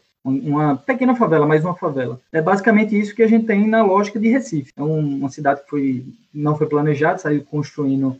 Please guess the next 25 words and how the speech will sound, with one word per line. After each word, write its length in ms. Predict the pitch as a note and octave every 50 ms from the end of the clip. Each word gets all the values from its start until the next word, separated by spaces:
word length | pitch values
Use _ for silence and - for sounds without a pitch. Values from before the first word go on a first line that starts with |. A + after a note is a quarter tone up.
| _
muito 300 | D3 D3 D#3 D#3 D#3 E3+
aleatoriamente. 880 | D#3 D3+ D#3 D#3 D#3 D#3 D#3 C#3 C#3 D3 C3+ C3 C3 D3+ G3 G3+ G3 E3
Va-, 160 | C3+ C3 C#3
alguns 300 | C#3 C#3+ C#3 D3 E3+ D#3+ C#3
bairros, 320 | C3 C#3 C#3 C3+ C#3 C#3
inclusive, 420 | C#3 C3+ B2+ D3 C#3+ C3 C#3+ C#3+ -
foram 200 | - D3+ D3 -
quebrados 580 | - - D#3 C3+ B2+ B2 B2+ B2+ C#3+ C#3+ - _ -
pra 200 | C3+ C3+ C3+ C3
nascerem 460 | C3 C3+ C3+ B2+ - - C#3 C3+ C3+
outros 220 | C3+ D3+ D3 - -
bairros. 420 | C#3 C#3 - C#3+ E3 E3 D3+ C3+ - - _ _ _ _ _
E 80 | - C#3+
assim, 400 | C#3 C3+ C3+ - D3+ D3 C#3+ C3+ - _ _ _
é, 320 | - C3+ C#3 C#3 C3+ C3+ C3+
esse 220 | C#3+ D3 D3 -
bairro 720 | D3 B2+ C#3 C#3 C#3 C3+ B2+ B2+ C#3 C3 C3 C3 B2+ B2 -
que 120 | - -
ficou 320 | - - C3+ B2+ - C#3 C3
com 140 | - - C#3
a 60 | C3
zona 240 | B2 C3 C3+ C3 B2+
mais, 240 | C3 B2+ B2+ B2
digamos, 280 | - B2+ B2+ C3 B2+ B2
rica, 380 | B2 B2+ B2 B2 - - A#2+ A#2